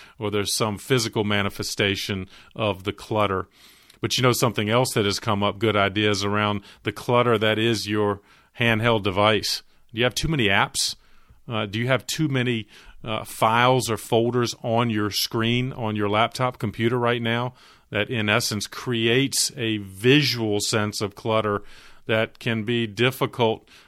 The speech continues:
psychologically? And also, by the way, difficult to find things when you actually need them.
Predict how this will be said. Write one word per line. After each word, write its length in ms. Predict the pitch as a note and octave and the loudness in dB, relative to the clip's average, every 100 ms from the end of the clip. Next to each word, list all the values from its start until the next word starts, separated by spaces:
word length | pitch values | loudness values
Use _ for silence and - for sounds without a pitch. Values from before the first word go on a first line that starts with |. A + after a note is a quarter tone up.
| _ | _
psychologically? 1080 | - C3 B2+ A2 A2 A#2 C3 A#2 G2+ D#2 - - - - | -4 0 0 2 4 4 4 0 -4 -6 -8 -16 -20 -8
And 160 | A2+ A2+ | -2 4
also, 360 | C3+ D3 C3 G#2 | 6 4 2 2
by 260 | G2+ G2+ | 4 4
the 140 | G2 F#2+ | 4 0
way, 220 | G2+ G2+ | 2 0
difficult 760 | F#2+ A2+ - A2 A#2 G#2+ - | 2 0 0 -2 0 0 -2
to 120 | - G2+ | -8 -6
find 440 | - G#2+ A2+ G#2 | 0 0 0 0
things 280 | A2 G#2 F#2+ | -2 -2 -4
when 180 | G#2 G2+ | -4 -2
you 160 | G2+ | -2
actually 460 | F#2+ F#2+ - G2+ F#2+ | -2 -4 -4 -4 -4
need 320 | G2 G2 F2 | -4 -4 -4
them. 340 | F#2 F2 D#2+ | -6 -6 -10